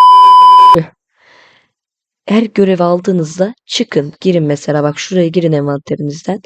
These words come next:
Envanterden geleceksiniz. Bu artmış olacak. Mesela bende altmış üçtü. Videoya başlamadan önce aldım. Neden aldım size de gösterirdim. Aldım. Şey, e, altmış üçten seksen üç oldu. Bu şekilde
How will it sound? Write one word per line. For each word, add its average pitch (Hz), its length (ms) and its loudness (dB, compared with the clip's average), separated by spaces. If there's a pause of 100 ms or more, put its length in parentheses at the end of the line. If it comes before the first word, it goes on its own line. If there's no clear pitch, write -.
(360)
Envanterden 185 560 -2
geleceksiniz. 185 800 -6 (720)
Bu 247 260 -2
artmış 196 420 -6
olacak. 143 460 -8
Mesela 165 340 -2
bende 170 200 -2
altmış - 400 -10
üçtü. 233 420 -8
Videoya 175 280 -4
başlamadan 175 380 -4
önce 147 140 -6
aldım. 165 440 -6 (100)
Neden 156 260 -4
aldım 147 260 -8
size - 180 -20
de 151 80 -4
gösterirdim. 151 640 -6
Aldım. 156 420 -4 (540)
Şey, - 260 -6 (120)
e, - 140 -6
altmış 175 320 -8
üçten - 180 -4
seksen 180 360 -6
üç 180 180 -6
oldu. 151 280 -4 (460)
Bu 247 40 -8
şekilde 233 360 -2